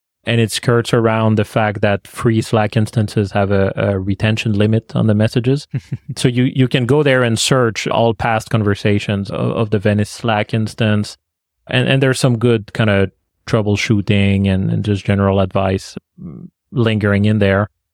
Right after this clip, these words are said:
Speaker 1: So, so yeah, that's one aspect. We, we try to do a community sync up every two weeks. We haven't been doing it exactly every two weeks because, you know, sometimes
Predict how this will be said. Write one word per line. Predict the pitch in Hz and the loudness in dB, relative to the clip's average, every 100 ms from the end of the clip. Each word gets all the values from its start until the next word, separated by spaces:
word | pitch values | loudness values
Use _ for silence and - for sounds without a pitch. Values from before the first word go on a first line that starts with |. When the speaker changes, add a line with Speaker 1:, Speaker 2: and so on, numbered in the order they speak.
| _ _ _ | _ _ _
Speaker 1:
So, | - - - | -18 -16 -4
so | 143 | 0
yeah, | 120 | 2
that's | 117 131 - | 2 0 0
one | 139 | 2
aspect. | 131 131 - 123 123 - - - | 0 -2 -2 0 0 -4 -14 -6
We, | 117 120 - | -2 -2 0
we | 127 | -2
try | 123 - 139 | -2 -2 -2
to | 151 170 | 0 -2
do | 143 151 147 | 0 2 2
a | 143 127 120 117 113 | 2 2 2 0 -4
community | - 120 117 120 139 127 135 127 127 123 | -2 0 2 2 2 0 0 2 2 0
sync | - - 135 127 143 | -2 -2 -2 0 2
up | 135 135 _ | 0 -2 _
every | 127 123 127 | 0 2 0
two | 123 - 127 | 0 0 0
weeks. | 120 127 143 - - - _ _ _ | 2 2 0 -6 -14 -16 _ _ _
We | 120 113 | -2 0
haven't | 131 143 139 | 0 0 0
been | 135 131 117 | 2 0 2
doing | 120 127 120 | 2 2 2
it | 113 | 0
exactly | 101 92 113 127 147 | -2 -2 -2 -2 0
every | 139 135 135 | 0 0 0
two | 143 | 2
weeks | 135 135 131 | 4 2 0
because, | - 107 - 104 98 | -6 -6 -2 -2 -2
you | 101 | -4
know, | 101 | -6
sometimes | - 110 107 104 98 | -4 -4 0 -2 -2